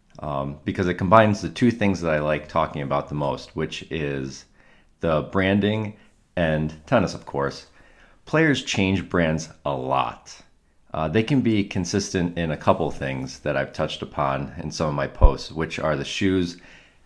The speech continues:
and their ultimate tool, which is their racket,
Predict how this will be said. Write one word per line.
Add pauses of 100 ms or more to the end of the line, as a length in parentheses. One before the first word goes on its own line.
(180)
and (460)
their
ultimate
tool, (180)
which
is
their
racket,